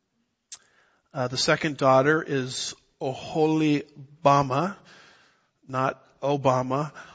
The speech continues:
Oholibama, the daughter of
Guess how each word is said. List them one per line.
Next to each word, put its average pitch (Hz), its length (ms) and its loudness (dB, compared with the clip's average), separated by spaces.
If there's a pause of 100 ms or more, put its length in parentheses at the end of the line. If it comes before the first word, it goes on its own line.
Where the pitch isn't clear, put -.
(200)
Oholibama, 143 1000 2 (360)
the 139 140 -2
daughter 147 560 8
of 135 260 0